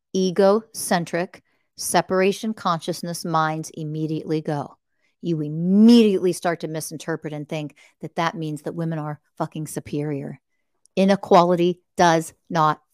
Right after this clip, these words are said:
fucking exist when it comes to a matriarchal society.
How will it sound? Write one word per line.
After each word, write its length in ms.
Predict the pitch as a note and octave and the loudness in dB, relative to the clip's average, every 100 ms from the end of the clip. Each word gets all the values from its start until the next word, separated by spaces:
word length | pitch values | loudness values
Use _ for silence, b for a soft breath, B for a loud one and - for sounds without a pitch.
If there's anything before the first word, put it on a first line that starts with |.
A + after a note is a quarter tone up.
| - | -2
fucking 440 | D3+ - D#3 D3 - _ | -2 -2 -8 -8 -10 _
exist 760 | E3+ D3+ C#3 D3 C#3+ - - - b b | 0 0 -4 -8 -8 -12 -16 -20 b b
when 180 | E3+ D3 | -10 -10
it 80 | - | -8
comes 320 | D#3+ C#3+ - | -6 -6 -8
to 140 | - | -8
a 60 | D3+ | -6
matriarchal 680 | D3 C#3+ - C#3 C3+ - C#3 | -6 -10 -8 -8 -8 -10 -12
society. 840 | - C3+ - - D3 D#3 D#3 | -12 -14 -14 -14 -14 -14 -16